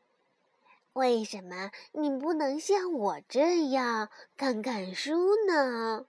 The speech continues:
蹦蹦问跳跳。“看书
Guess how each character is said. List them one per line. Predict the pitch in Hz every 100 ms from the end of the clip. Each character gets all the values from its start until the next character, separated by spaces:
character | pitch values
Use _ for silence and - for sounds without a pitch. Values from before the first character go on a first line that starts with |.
| _ _ _ _ _ _ _
蹦 | - 571 381
蹦 | 202 175 160 _ _ _
问 | 359 480 311
跳 | 196 - 190 147
跳。 | - - - _ _ _ _ _ _ _ _ _ _ _ _ _ _
“看 | - 285 202 165
书 | 185 269 320 311